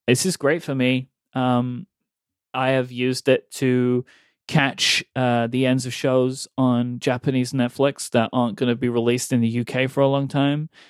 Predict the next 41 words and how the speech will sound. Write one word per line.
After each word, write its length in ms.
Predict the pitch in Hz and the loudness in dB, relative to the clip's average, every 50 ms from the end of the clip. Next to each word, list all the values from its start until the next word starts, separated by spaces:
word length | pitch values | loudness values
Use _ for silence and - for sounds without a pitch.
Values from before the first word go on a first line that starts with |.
| _ _ _ _ - | _ _ _ _ -4
Uh, 340 | 131 127 123 120 120 120 117 110 | -2 0 2 2 2 0 -2 -4
I've 200 | 127 123 127 127 | -6 -10 -6 0
mentioned 380 | 135 135 135 117 - - 135 | 2 2 2 2 0 -4 -4
this 80 | 123 - | -4 -2
a 40 | 120 | 0
bunch 200 | 123 123 120 131 | 0 0 0 -2
of 60 | 127 | -4
times, 260 | - 135 139 147 143 | -4 -2 -2 -2 -2
but 140 | 135 131 113 | -2 -4 -2
when 200 | 98 123 127 127 | -2 0 -2 0
we 80 | 123 123 | 0 0
were 60 | 120 | 2
watching 260 | 123 127 131 - 127 | 2 2 0 0 -6
Schitt's 240 | 117 - - - - | -6 -4 -4 -4 -2
Creek, 300 | - - 143 143 - - | 0 0 0 0 0 -2
which 160 | 135 - - | -4 -2 -2
is 120 | 123 113 | -2 -2
on 180 | 123 117 123 123 | 0 -2 0 0
Netflix 420 | 127 117 - - 139 - - - | -2 -2 -2 -2 -4 -4 -4 -2
in 80 | 123 117 | -2 0
the 80 | 113 110 | 2 0
U 160 | 113 113 107 | 0 -2 -4
K, 400 | - - 131 127 127 127 127 127 | -4 0 0 2 2 2 0 0
and 160 | 123 107 120 | -2 -2 -4
it 100 | 113 - - | -4 -4 -4
w-, 260 | 151 139 123 - - - 143 | -6 -4 -4 -4 -4 -2 0
was 140 | 127 117 123 | 0 0 0
on 300 | 120 113 110 113 120 120 | 0 0 0 0 0 0
network 400 | 123 120 - - 127 117 110 - | -2 -2 0 2 0 0 0 -2
television 720 | - 139 127 123 120 113 117 113 110 113 107 113 - - - - - _ _ _ _ | -2 0 2 2 2 0 -2 -4 -2 -2 -2 -2 -2 -6 -8 -12 -20 _ _ _ _
in, 380 | - 120 113 113 110 113 113 - - - | -4 -2 -2 0 -2 -2 -4 -6 -6 -4
um, 480 | - 123 113 110 110 110 113 - - _ _ _ _ _ _ _ _ _ _ - | -2 0 2 2 2 0 -2 -4 -6 _ _ _ _ _ _ _ _ _ _ -4
in 100 | 135 123 | -2 0
other 200 | 117 120 123 123 | 2 2 0 0
places, 380 | - - 117 104 - - 107 - | -2 -2 -2 -2 -2 -4 -4 -2
but 140 | - 110 | -2 0
Netflix 380 | 110 131 120 - - 127 - - | 2 2 0 0 0 -4 -4 -4
was 100 | - 120 | -6 -2
getting 280 | - 131 - - 120 113 | 0 0 2 2 2 0
it 120 | 110 - | 0 -2
late. 300 | 117 120 127 139 131 - | -2 -2 0 0 0 -2